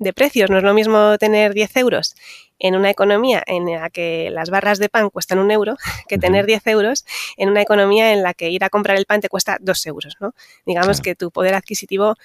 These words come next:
Speaker 1: es muy inferior. Así que una de las principales cosas que tiene que hacer el Banco Central es anclar las expectativas de, de inflación. Y esto tiene tremendas repercusiones sobre nuestra vida, porque, por ejemplo,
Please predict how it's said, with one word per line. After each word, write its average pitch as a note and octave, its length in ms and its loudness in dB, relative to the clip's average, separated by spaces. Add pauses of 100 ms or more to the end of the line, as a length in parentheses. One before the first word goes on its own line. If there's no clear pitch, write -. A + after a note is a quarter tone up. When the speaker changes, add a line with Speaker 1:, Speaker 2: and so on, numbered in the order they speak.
(160)
Speaker 1:
es - 200 -4
muy F3+ 360 -2
inferior. F3+ 580 -4
Así G3+ 240 -6
que C4 120 2
una B3+ 280 4
de B3+ 100 2
las A#3+ 640 0
principales G3 520 -4
cosas A3 260 -6
que G#3 80 -4
tiene G#3 200 0
que G#3 80 -2
hacer G#3 220 -6
el G#3 120 -2
Banco G#3 200 0
Central G#3+ 300 0
es A3+ 140 0
anclar G#3+ 460 0 (520)
las G3 200 0
expectativas G3+ 760 -2
de, F#3+ 280 -2 (160)
de F#3+ 80 0
inflación. F#3 640 -2 (240)
Y G3+ 60 -10
esto A#3 180 -2
tiene C4 300 4
tremendas G#3 540 2
repercusiones A3+ 580 0
sobre A#3 160 0
nuestra G3 280 2
vida, B3 220 2
porque, - 240 -6
por F3+ 140 -4
ejemplo, A3+ 340 -4